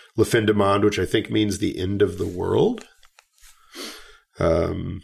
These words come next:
let's see, what else? What else? Uh, you know, there, there are a lot of other ones that I, uh, th-, that I'm big into. Sang Noir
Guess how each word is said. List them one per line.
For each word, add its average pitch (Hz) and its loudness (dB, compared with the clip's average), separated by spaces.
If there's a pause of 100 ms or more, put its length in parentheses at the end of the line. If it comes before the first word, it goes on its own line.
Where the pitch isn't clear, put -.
(360)
let's 113 0
see, 80 0
what 95 4
else? 80 0
What 87 0
else? 78 -2
Uh, 87 0 (1040)
you 165 4
know, 165 4
there, 147 4
there 151 6
are 143 6
a 143 6
lot 143 6
of 123 2
other 120 6
ones 117 2
that 104 6
I, 107 6
uh, 101 4
th-, - -2
that 101 4
I'm 98 2 (180)
big 101 6
into. 104 4
Sang 117 2
Noir 110 4